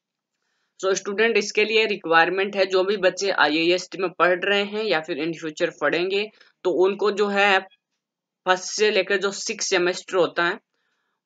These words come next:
उस तक उनके at least सेवन सीजीपीए तो होने ही चाहिए, सेवन पॉइंट ज़ीरो सीजीपीए। अ, क्योंकि बहुत सारे बच्चे क्या होते हैं ना कि पहले जो बेसिक पढ़ाई है वो करते नहीं है और फिर जो आगे की जो दो तीन सेमेस्टर होते हैं उसमें जचा के पढ़ाई करते हैं और फिर वो,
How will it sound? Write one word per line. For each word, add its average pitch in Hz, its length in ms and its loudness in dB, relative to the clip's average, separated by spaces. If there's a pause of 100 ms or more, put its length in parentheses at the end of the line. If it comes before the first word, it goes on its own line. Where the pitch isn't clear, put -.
उस 214 240 -4
तक 233 180 2
उनके 202 300 0
at 170 240 0
least 196 160 0
सेवन 175 420 4
सीजीपीए 180 580 0
तो 185 200 -2
होने 165 340 -2
ही 170 200 -4
चाहिए, 175 360 -4
सेवन 156 360 -2
पॉइंट 165 280 -2
ज़ीरो 147 220 -2
सीजीपीए। 151 560 -8 (540)
अ, 151 280 -2 (560)
क्योंकि 202 220 -2
बहुत 196 260 0
सारे 214 160 2
बच्चे 202 300 -2
क्या 214 160 2
होते 180 220 2
हैं 220 60 -2
ना 240 60 -4
कि 233 100 -10
पहले 202 400 2
जो 185 160 -2
बेसिक 190 380 -2
पढ़ाई 190 220 2
है 185 60 4
वो 190 140 0
करते 185 360 0
नहीं 196 240 -4
है 196 80 0
और 185 200 0
फिर 175 360 -2
जो 165 160 0
आगे 165 360 2
की 175 120 -6
जो 180 200 0
दो 165 220 -2
तीन 180 200 -4
सेमेस्टर 170 420 -6
होते 170 160 0
हैं 170 80 4
उसमें 175 240 -4
जचा 160 260 0
के 175 140 -4
पढ़ाई 165 280 0
करते 160 300 -2
हैं 165 80 -4
और 147 160 -2
फिर 156 200 -6
वो, 156 220 -4